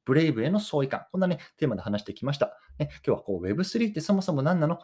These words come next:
Googleと何が問題なのかっていうところを話しています。そしてね、次、こう、ブレイブってそもそも何なの？ね、これウェブスリー時代の新しいブラウザって言われてますね。そう。でね、これをちょっとどうやってやるのかっていうところをね、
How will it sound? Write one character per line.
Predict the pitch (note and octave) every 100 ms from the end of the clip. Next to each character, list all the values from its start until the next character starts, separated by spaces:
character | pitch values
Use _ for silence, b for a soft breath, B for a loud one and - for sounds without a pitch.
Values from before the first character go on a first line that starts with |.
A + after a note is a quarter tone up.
| _ -
Google | A#2 G3 G#3
と | G3+ D3+
何 | G#2+ G3+ E4
が | A#3
問 | C#3
題 | A2+
な | A2+
の | G#2+
か | G2+
っ | -
て | -
い |
う | G2
と | A2
こ | G#2
ろ |
を | F2
話 | F#2+ F#2
し | -
て | - _ _ _
い | A2+
ま | G2+ F2+
す。 | - B B
そ | F3+
し |
て | A3
ね、 | G#3+ G#3 -
次、 | D3+ C#3+
こ | G#2+
う、 | E2+
ブ |
レ | A#2 E3+
イ |
ブ | C#3+
っ |
て | -
そ | -
も | F3
そ | D#3
も | C#3+
何 | D#3+
な | D3
の？ | D3+ -
ね、 | A#2
こ | F#2
れ |
ウ | F2+
ェ | G2+
ブ | D#3
ス | D#3
リ | D#3+ D#3+
ー |
時 | D3+
代 | A#2+
の | F#2
新 | - - A3
し | G#3+
い | E3+
ブ | A2
ラ | G2+
ウ |
ザ | F#2
っ | F2+
て | -
言 |
わ | F2+
れ | F2
て | G#2
ま |
す | -
ね。 | A2+ C#3 _ _ _ _ _ _ -
そ | B2
う。 | - -
で | F3
ね、 | F#3 B
こ | F3
れ | D#3+
を |
ち | D#3
ょ |
っ |
と | G#2
ど | G#2
う |
や | A2
っ | -
て |
や | G#2
る | G3
の | G3+
か | B2+
っ | -
て |
い | G#2
う |
と | G#2+
こ |
ろ | G#2
を |
ね、 | G#2+